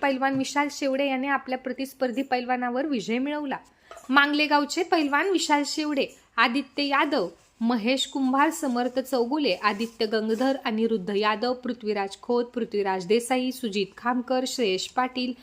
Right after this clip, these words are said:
अभिजित पाटील, संकेत शेटे, रविराज पाटील, सुशांत चव्हाण, वेदांत देसाई,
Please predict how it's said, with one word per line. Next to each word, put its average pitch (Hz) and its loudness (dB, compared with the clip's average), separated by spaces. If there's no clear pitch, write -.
अभिजित 277 6
पाटील, 311 4
संकेत 220 -2
शेटे, 262 0
रविराज 202 -2
पाटील, 247 0
सुशांत 208 -4
चव्हाण, 247 -2
वेदांत 196 -2
देसाई, 226 0